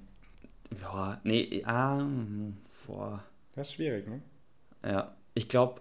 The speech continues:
Speaker 1: ah, doch, ich glaub am Hals.
Speaker 2: Am Hals?
Speaker 1: Ich würde, ja, ich würde den Hals nehmen.
Speaker 2: Ja,
Speaker 1: Äh, denn
Speaker 2: ja.
Speaker 1: da ist kein, da ist kein Stoff drauf, wenn du nicht gerade einen Schal trägst, aber dann hast du auch einen sehr komischen Modestil im Sommer. Ähm,
Speaker 2: Ja.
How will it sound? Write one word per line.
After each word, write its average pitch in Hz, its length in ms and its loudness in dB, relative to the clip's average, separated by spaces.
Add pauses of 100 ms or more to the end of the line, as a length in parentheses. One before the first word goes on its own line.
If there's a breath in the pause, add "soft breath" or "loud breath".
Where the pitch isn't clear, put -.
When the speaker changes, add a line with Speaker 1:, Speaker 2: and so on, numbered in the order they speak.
Speaker 1:
ah, 120 240 4 (180)
doch, 113 180 -4 (140)
ich - 140 -8
glaub 113 240 0
am 101 180 -4
Hals. 95 360 -4 (920)
Speaker 2:
Am 110 180 -4
Hals? 131 320 4
Speaker 1:
Ich 101 180 -4
würde, 104 220 0 (120)
ja, 101 280 2
ich 101 180 -6
würde 101 180 0
den 95 80 -4
Hals 98 240 -4
nehmen. 98 240 -4 (1000 soft breath)
Speaker 2:
Ja, 127 560 6
Speaker 1:
Äh, 98 40 6
denn 107 200 8
Speaker 2:
ja. 104 60 6
Speaker 1:
da 107 100 12
ist 117 200 8
kein, 117 240 6
da 110 80 8
ist 117 140 4
kein 120 160 2
Stoff 135 300 2
drauf, 143 540 2
wenn 107 120 6
du 110 80 6
nicht 107 200 2
gerade 110 260 2
einen 104 120 2
Schal 117 520 0 (180)
trägst, - 340 0
aber 104 140 2
dann 101 100 2
hast 107 140 -4
du - 40 0
auch - 120 0
einen 104 80 2
sehr 104 200 4
komischen 104 420 0
Modestil 117 460 0
im 113 140 2
Sommer. 117 320 0 (760 loud breath)
Ähm, 101 500 4
Speaker 2:
Ja. 131 160 0